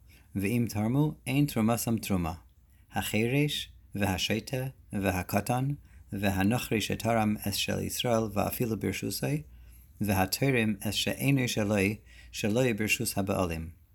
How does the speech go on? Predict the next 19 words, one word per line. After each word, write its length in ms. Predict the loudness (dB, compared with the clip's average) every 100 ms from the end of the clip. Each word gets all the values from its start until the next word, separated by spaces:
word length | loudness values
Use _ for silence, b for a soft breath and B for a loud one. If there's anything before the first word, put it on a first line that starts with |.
| -20 B B -2
אבל 340 | 2 4 4 2
התורם 480 | 0 0 0 0 0 2
משלו 560 | 2 2 -2 -2 0 0 -2 -6
על 260 | -2 0 0
של 240 | -2 -4 -2
אחרים, 600 | -4 -2 -2 0 0 -2 b b b b 2
הרי 320 | 4 4 2
זו 140 | 0 -2
תרומה. 420 | -2 0 0 0 -4 -12 -20 b b b -4
ותיקן 640 | -4 0 0 0 -2 -2 -6
פירסיהם 800 | -4 2 2 2 0 0 2 0 0
וטובת 540 | -2 -2 -2 -2 -4 -2
הנאה 360 | -2 -2 -4
שלו, 260 | -2 0 0 0 B B B B
שנשנה 680 | -2 2 2 2 0 -2 -4 -2
לכל 340 | -2 0 -2 0
כהן 360 | -2 0 0 -2
שירצה. 580 | 0 2 2 -2 -6 -8 -10 -18 -20 -20 -20 -20 -20 -20 _ _
ג' 120 | 0